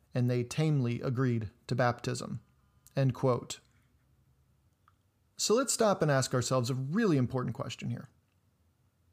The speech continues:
Why was it so important that Norway converted to Christianity?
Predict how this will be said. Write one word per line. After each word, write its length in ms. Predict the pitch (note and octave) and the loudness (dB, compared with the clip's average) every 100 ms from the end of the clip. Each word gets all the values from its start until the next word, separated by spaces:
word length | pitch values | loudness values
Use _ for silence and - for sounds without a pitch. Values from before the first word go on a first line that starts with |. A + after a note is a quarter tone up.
| _ _ - | _ _ -6
Why 360 | B2+ C#3 G3 B3+ | 0 4 6 8
was 220 | A#3 F3+ | 6 4
it 80 | D3+ | 2
so 220 | - E3 | 4 4
important 500 | C3+ - D#3 C#3+ B2+ | 2 2 0 2 0
that 120 | B2 | 2
Norway 500 | C3+ C3+ C#3 B2+ B2 | 2 4 4 2 0
converted 680 | A#2+ B2 A2+ B2 B2+ A#2+ A2 | 2 0 2 2 2 0 -2
to 80 | A#2+ | -6
Christianity? 840 | - A2+ - A#2+ A2+ A2+ - - | -4 -4 -2 -2 -2 -4 -8 -14